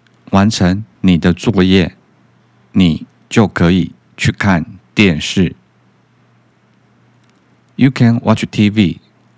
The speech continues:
as long as you finished your homework. T V、电视、电视、homework、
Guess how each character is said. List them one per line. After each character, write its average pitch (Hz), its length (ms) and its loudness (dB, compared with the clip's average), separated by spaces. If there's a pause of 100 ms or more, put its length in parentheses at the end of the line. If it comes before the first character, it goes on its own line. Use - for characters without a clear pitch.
(120)
as 98 220 -2
long 113 240 2
as 90 320 -2 (120)
you 104 220 0
finished 98 600 -2 (100)
your 95 220 0
homework. 95 760 -2 (1400)
T 120 220 2
V、 117 300 0 (1120)
电 90 360 0
视、 98 400 -2 (1400)
电 95 400 0
视、 98 420 -2 (1000)
homework、 110 760 0